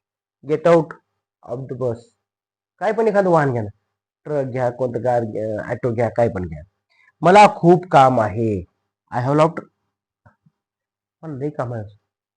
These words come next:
मला अभ्यास, इंग्लिश अभ्यास करणं होता. घरी गेलो ना, आई भाऊ म्हणतात, "जा बाळा, बैलाला पाणी पाहिजे, शेतात जा, ते पाणी पाव." असं काहीतरी कपवा घरी. काम असतं, मला टाइमच नाही. अरे बाबा, टाइम असतो, पण तुम्हाला ती इच्छा पाहिजे ना,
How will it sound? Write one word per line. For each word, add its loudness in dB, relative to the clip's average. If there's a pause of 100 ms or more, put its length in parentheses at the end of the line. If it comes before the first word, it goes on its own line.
(120)
मला -14
अभ्यास, -10
इंग्लिश -4
अभ्यास -2
करणं -4
होता. -4
घरी -4
गेलो 2
ना, 2 (460)
आई -16 (360)
भाऊ -8
म्हणतात, -6
"जा -2
बाळा, -2 (480)
बैलाला -10
पाणी -6
पाहिजे, -6 (220)
शेतात -6
जा, -6
ते -12
पाणी -8
पाव." -10
असं -6
काहीतरी -4
कपवा -8
घरी. -8 (400)
काम -6
असतं, -10
मला -8
टाइमच -6
नाही. -14 (800)
अरे -14
बाबा, -4
टाइम 2
असतो, 0
पण -2
तुम्हाला 2
ती -2
इच्छा -2
पाहिजे 4
ना, 2